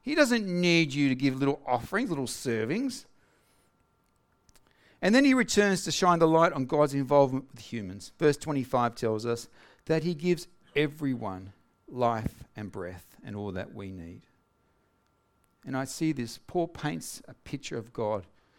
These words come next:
intimately involved with his created. And I, I think that's what we, Christianity is, isn't it? We have an intimate relationship with God, which, which, which really just makes us different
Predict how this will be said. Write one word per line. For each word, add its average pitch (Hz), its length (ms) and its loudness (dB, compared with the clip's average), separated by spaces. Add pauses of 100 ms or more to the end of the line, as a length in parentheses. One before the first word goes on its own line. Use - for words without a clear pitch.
(600)
intimately 156 680 -6
involved 104 580 -8 (380)
with 113 160 -14
his 110 120 -18
created. 95 500 -12 (1900)
And 208 100 -18 (180)
I, 127 60 -8
I - 20 -6
think 175 220 -8
that's 139 200 -10
what 123 260 -10
we, 113 220 -12 (440)
Christianity 117 680 -8
is, 87 140 -12
isn't 101 220 -14
it? 85 80 -16 (1500)
We 151 160 -10
have 131 300 -6
an 120 140 -8
intimate 117 420 -10
relationship 101 680 -12
with 107 140 -18
God, 98 240 -14
which, 131 180 -14
which, - 220 -12 (180)
which - 320 -16
really 156 280 -8 (1400)
just - 140 -20 (100)
makes 143 200 -10
us 127 140 -16
different - 440 -12